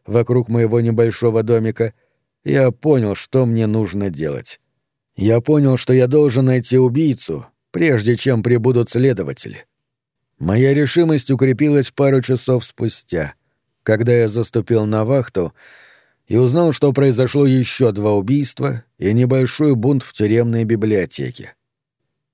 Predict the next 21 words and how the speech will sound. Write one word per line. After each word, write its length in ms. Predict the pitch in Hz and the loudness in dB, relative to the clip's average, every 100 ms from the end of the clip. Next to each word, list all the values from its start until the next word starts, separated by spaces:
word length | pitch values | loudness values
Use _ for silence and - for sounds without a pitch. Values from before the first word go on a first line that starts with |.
| _ | _
Взломать 500 | - 92 139 180 151 | -6 0 2 2 0
тюремную 480 | 151 160 160 147 139 | 2 2 2 2 2
базу 300 | 139 131 123 | 2 0 0
данных — 460 | 127 160 123 107 - - _ _ | 0 0 0 -4 -8 -20 _ _
оказалось 640 | - 113 139 131 156 143 123 | -2 0 2 2 2 2 0
до 160 | 131 | -2
смешного 640 | 123 131 120 131 131 120 | 0 -2 -2 0 0 0
просто. 580 | 120 - 123 - - - _ _ _ _ - | -2 -6 -10 -12 -16 -20 _ _ _ _ -8
Меня 300 | 165 147 131 | -2 0 2
хорошо 460 | 143 135 123 135 131 | 2 0 0 0 0
обучали, 580 | 123 135 101 65 - _ _ _ | 0 -2 -4 -6 -10 _ _ _
а 140 | 104 | 0
информационная 720 | 120 127 127 127 135 127 120 | 0 2 2 2 0 0 0
система 540 | 113 123 - 143 127 117 | -2 -4 -2 0 0 2
была 240 | 123 120 | 2 2
того 260 | 127 117 120 | 2 0 0
же 140 | 120 | -2
типа, 360 | 120 147 123 117 _ - | -2 0 0 -2 _ -20
что 240 | - 123 | -4 0
и 120 | 110 104 | 0 0
моя. 380 | 95 85 62 | -4 -6 -10